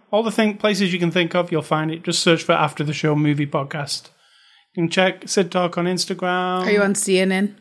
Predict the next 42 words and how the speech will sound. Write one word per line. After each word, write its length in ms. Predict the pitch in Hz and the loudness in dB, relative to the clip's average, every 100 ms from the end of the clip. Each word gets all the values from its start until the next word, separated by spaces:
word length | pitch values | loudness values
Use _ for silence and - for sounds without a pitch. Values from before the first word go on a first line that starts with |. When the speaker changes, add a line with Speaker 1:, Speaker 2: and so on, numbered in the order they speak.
| - | -6
Speaker 2:
dot 200 | 190 - | -6 -2
com? 280 | 208 208 - _ _ 320 | 0 -2 -4 _ _ -4
Speaker 1:
I 60 | 170 | 0
don't 200 | 160 170 | 2 0
think 140 | 160 | 0
they 80 | 151 | 0
have 120 | 147 | 0
Speaker 2:
Mm. 280 | 143 165 196 | 2 2 4
Speaker 1:
podcasts. 460 | 170 - - - 196 | 2 0 -6 -6 -2
Speaker 2:
You 100 | 196 | -2
said 220 | - 202 | 0 0
everywhere 420 | 196 190 190 190 | 0 0 0 0
I 60 | 185 | -2
can 80 | 190 | -2
think 100 | 202 | 0
of. 100 | 180 | 0
Speaker 1:
Everywhere 360 | 180 175 175 170 | 2 2 2 2
that 160 | 165 | 0
has 200 | 160 170 | 0 0
podcasts. 960 | - - 170 214 180 165 170 262 - 285 - | -2 0 0 2 2 4 4 2 -2 -2 -4
Speaker 2:
<laughs> 80 | 240 - - 202 - - - 202 - - - - _ _ _ _ _ - | -8 -8 -16 -12 -12 -10 -8 -8 -6 -8 -8 -14 _ _ _ _ _ -2
Speaker 1:
Listen 420 | 156 156 - 165 | 4 4 6 4
correctly. 640 | 156 165 156 160 151 151 147 _ _ _ _ _ _ | 4 4 2 0 -4 -6 -8 _ _ _ _ _ _
Speaker 2:
Oh, 80 | - | 0
I'm 100 | 277 | 2
listening 300 | 226 139 196 | 4 2 2
correctly. 500 | - 165 160 170 165 170 _ _ | 2 0 2 -2 -4 -6 _ _
Speaker 1:
Um, 280 | 160 156 160 | 0 2 2
you 60 | 165 | 2
can 140 | 185 | 2
email 300 | 190 185 175 | 4 6 4
feedback 500 | 175 175 160 160 160 | 4 2 4 0 0
to 80 | 170 | -2
me 240 | 165 165 | 2 2
at 80 | 160 | 2
a 160 | 165 165 | 0 -2
scully 300 | - 170 160 | 0 0 2
at 80 | |
a 80 | 156 | 0
scully 260 | 156 - 165 | -2 0 0
dot 220 | 165 170 | 0 -4
com. 720 | - 208 220 226 226 226 233 | -2 0 2 0 0 -2 -4